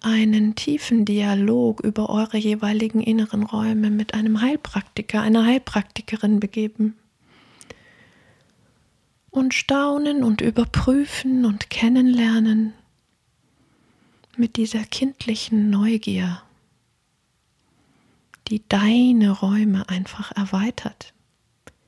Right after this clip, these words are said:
Egal wie sehr, wie oft du sie betrittst. Aber es fühlt sich gut an, mit dem, was für dich relevant ist, in einem großen Raum zu sitzen. Und damit meine ich tatsächlich auch einen großen Körperraum.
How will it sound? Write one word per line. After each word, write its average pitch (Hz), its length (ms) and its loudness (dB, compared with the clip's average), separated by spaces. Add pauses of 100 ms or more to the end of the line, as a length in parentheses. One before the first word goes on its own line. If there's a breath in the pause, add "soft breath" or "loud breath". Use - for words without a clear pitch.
(440)
Egal 226 500 2
wie 214 120 0
sehr, 220 460 0
wie 214 140 -2
oft - 260 -8
du 226 80 0
sie 214 160 -4
betrittst. - 760 -10 (1800)
Aber 240 180 2
es 240 80 0
fühlt - 320 -4
sich - 240 -6
gut 311 340 -4
an, 208 320 0 (220)
mit 214 180 2
dem, 220 220 4
was 214 140 0
für - 160 -2
dich 233 340 -4
relevant 214 520 2
ist, - 140 -6
in 208 140 -2
einem 202 200 2
großen 214 460 -2
Raum 175 300 -4
zu - 140 -8
sitzen. - 520 -6 (2000 soft breath)
Und 202 180 4
damit 208 300 4
meine 226 300 6
ich 220 160 -2
tatsächlich - 580 -6
auch 220 140 0
einen 214 200 4
großen 233 420 0
Körperraum. - 760 -4